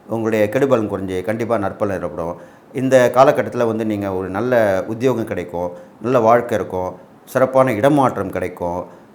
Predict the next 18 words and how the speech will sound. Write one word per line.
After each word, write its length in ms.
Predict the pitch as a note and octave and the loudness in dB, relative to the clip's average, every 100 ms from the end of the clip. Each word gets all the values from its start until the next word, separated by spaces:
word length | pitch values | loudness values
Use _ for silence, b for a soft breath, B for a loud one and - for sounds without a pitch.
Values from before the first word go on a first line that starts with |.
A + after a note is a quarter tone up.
| - | -6
ஆ, 240 | G2+ G2+ G2 | 0 2 2
எல்லாமே 380 | B2+ C#3+ D3 | 2 2 0
தேடி 260 | - E3+ E3+ | 0 2 2
வந்து 200 | C3+ C3 | 2 0
உங்களுக்கு 280 | A#2+ G#2 G#2 | -2 -2 -2
உதவிகள் 340 | G#2+ G#2 F#2+ | -2 -2 -4
கிடைக்கும். 460 | G2 F2+ - E2+ - - B B - | -6 -8 -6 -8 -8 -14 B B 0
இதெல்லாம் 420 | C#3+ C#3+ C#3 C3+ | 2 6 6 6
இருந்தாலும் 580 | D3+ D#3 C#3+ C3+ C3+ B2 | 4 8 8 6 -2 -4
இந்த 140 | B2 | -2
பன்னிரெண்டாம் 440 | A#2+ D3 D#3 C#3 | 2 2 2 2
இடத்து 180 | B2 G#2+ | 0 -2
பலன் 180 | A#2 A2+ | -2 -2
வந்து 160 | A#2 B2 | -2 0
இடமாற்றம் 440 | C3 C3+ B2 A2+ | 2 2 0 -4
சொல்லியிருக்கேன். 380 | G2+ F2+ F2+ - | -6 -6 -6 -4
அது 180 | C3 C3+ | -2 0
வந்து 300 | C#3+ G3+ | 0 -2